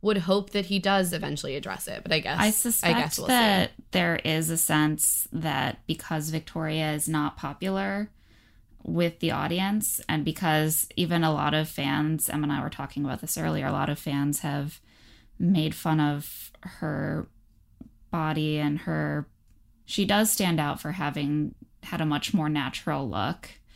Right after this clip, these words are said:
Speaker 2: and, like, an, a different approach to her <laughs> outfits. There are just, like, multiple shaming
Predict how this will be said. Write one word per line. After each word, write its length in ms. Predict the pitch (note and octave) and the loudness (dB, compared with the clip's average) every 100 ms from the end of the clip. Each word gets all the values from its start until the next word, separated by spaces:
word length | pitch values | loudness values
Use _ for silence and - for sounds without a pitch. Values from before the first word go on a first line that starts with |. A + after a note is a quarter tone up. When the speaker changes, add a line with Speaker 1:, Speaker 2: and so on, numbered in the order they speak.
| - - - | -20 -20 -4
Speaker 2:
and, 220 | D#3+ D3 | 0 2
like, 480 | D3 C3+ C3 - - - - | 2 2 -2 -8 -18 -20 -4
an, 120 | F3 | 0
a 140 | D#3+ E3+ | 2 2
different 380 | E3+ D#3 D#3+ D#3 | 0 0 0 0
approach 460 | D#3 C#3 B2 - | 0 -2 -2 -2
to 80 | - | -2
her 160 | - D#3 | -2 -2
<laughs> 40 | |
outfits. 800 | - F#2 - G#3+ G#3 F#3 - - - - - - | -2 -4 -2 0 0 -2 -4 -4 -8 -20 -20 -6
There 140 | - G3+ | 0 2
are 40 | |
just, 280 | G#3+ A3 - | 2 0 2
like, 340 | G#3+ F#3+ - _ - - _ - | 2 0 -4 _ -20 -20 _ 4
multiple 1000 | A3+ B3 C4 C4+ B3+ A3+ G3 F#3+ F#3 - - _ - - - - - _ | 6 6 2 -2 0 2 2 2 0 -2 -12 _ -20 -20 -20 -20 -20 _
shaming 760 | - - G3 F3+ E3+ D#3+ D#3+ D#3 | -6 0 2 2 2 2 0 -2